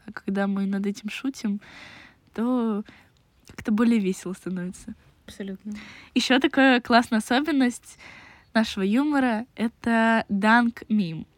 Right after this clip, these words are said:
Speaker 1: Сейчас я расскажу, что это такое. Это как бы категория мемов, в котором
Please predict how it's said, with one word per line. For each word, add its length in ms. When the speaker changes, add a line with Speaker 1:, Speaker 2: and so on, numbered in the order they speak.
Speaker 1:
Сейчас 200
я 60
расскажу, 320
что 200
это 220
такое. 340
Это 460
как 200
бы 340
категория 600
мемов, 440
в 100
котором 840